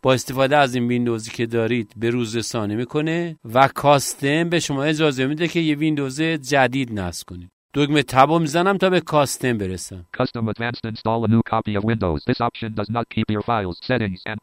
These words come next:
Speaker 2: programs. The option to make changes to disks and partitions is available when you start your computer using the installation disk. We recommend backing up your files before you proceed. Button, Alt C.
Speaker 1: روی این دکمه انتر رو می‌زنم.
Speaker 2: Dialog. Where do you want to install Windows? List view, control list. Disk zero,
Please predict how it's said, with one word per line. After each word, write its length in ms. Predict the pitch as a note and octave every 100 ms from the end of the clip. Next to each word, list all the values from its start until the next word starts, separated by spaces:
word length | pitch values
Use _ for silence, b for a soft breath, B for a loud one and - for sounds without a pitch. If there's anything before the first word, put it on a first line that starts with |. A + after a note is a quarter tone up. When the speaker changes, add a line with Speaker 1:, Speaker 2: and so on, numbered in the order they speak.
| B2
Speaker 2:
programs. 420 | B2 G2+ E2 D2 G#2+
The 80 | A#2+
option 200 | B2 A#2+ A2+
to 40 | G#2+
make 100 | A#2+ -
changes 300 | A2+ A#2 A2+ -
to 100 | G2+
disks 180 | A2 - G#2+
and 80 | -
partitions 400 | G2 - A2+ G#2+ G#2
is 60 | G2
available 340 | G#2+ A#2 G#2 G2
when 100 | G2
you 60 | F#2+ -
start 140 | G#2+ G#2
your 80 | G2+ F#2+
computer 320 | G2 A#2 G#2+ G2+
using 160 | G2+ G2
the 80 | F#2+ F#2+
installation 440 | - F#2+ G#2+ G2+ G2
disk. 140 | F2 - A2+
We 60 | A2
recommend 320 | G#2+ G#2 A2+ A#2+ A#2+
backing 240 | A#2+ A2 A2+
up 60 | A2
your 80 | G#2
files 240 | A2 A2+ A2
before 220 | G#2 G#2+ A2
you 60 | G#2+ G2+
proceed. 340 | - A2+ D2+ - -
Button, 200 | C#3 A2
Alt 120 | A#2+ -
C. 40 | G#2+ D2+ -
Speaker 1:
روی 200 | C#3 E3
این 100 | F#3
دکمه 300 | G3+ E3+ D#3+
انتر 260 | D3+ C3+
رو 80 | A#2
می‌زنم. 380 | G#2 F#2+ F#2+ F#2+ - A#2+
Speaker 2:
Dialog. 300 | A#2+ G#2+ G#2 G#2
Where 120 | G#2 A#2
do 60 |
you 120 | B2 A2
want 200 | G#2+ G#2+
to 40 | G#2+ G#2+
install 280 | - G#2 G2+
Windows? 300 | G2 A2 A#2+ -
List 120 | B2+ -
view, 100 | G#2 G#2
control 300 | G#2 A2 A#2 A2+
list. 160 | F#2+ - -
Disk 140 | A#2+ - A2+
zero, 220 | A#2+ A2+